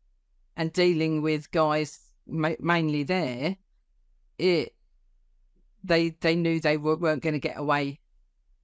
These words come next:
with anything, and they knew that I was there kind of on a mission, and it was very much, I hundred percent believed in what we were doing, and I knew that if they used us,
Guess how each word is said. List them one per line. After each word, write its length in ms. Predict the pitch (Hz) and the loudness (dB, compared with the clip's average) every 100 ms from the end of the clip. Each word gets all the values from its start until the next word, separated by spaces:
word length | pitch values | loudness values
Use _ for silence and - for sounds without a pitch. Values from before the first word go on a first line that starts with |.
| _ - | _ -4
with 200 | 147 143 | -2 0
anything, 560 | 139 135 - 127 131 | 0 -2 -6 -4 -4
and 100 | 135 | -2
they 100 | 139 | -2
knew 220 | 156 156 | -2 -2
that 160 | 143 - | -2 -4
I 100 | 117 | -4
was 200 | 139 127 | -4 -4
there 400 | 139 135 135 143 | -4 -2 -4 -8
kind 280 | - 151 143 | -6 -4 -2
of 120 | 135 | -2
on 120 | 135 | -2
a 60 | 139 | 0
mission, 540 | 143 - 139 131 131 | -2 -4 -4 -4 -2
and 180 | 143 139 | -2 -2
it 100 | - | -4
was 400 | 127 127 - - _ _ _ _ _ _ _ _ | -4 -6 -8 -18 _ _ _ _ _ _ _ _
very 260 | 175 165 156 | 0 2 2
much, 640 | 151 143 - - - - - _ - | 2 0 -2 -10 -12 -12 -18 _ -6
I 140 | 156 | -4
hundred 400 | 135 170 143 139 | -2 -2 -2 -4
percent 280 | - 156 143 | -2 -2 -2
believed 440 | 151 151 147 - | -2 -2 -2 -4
in 120 | 143 151 | -6 -6
what 140 | - | -6
we 120 | 147 | -4
were 100 | 143 | -4
doing, 440 | 143 151 147 143 120 | -2 -2 -2 -4 -4
and 20 | |
I 260 | 151 151 | -4 -2
knew 440 | 151 160 151 147 - | -2 -2 -2 -2 -2
that 140 | - | -4
if 120 | 147 - | -4 -2
they 100 | 147 | -2
used 380 | 147 151 - | 0 -2 -2
us, 260 | 127 - | -4 -4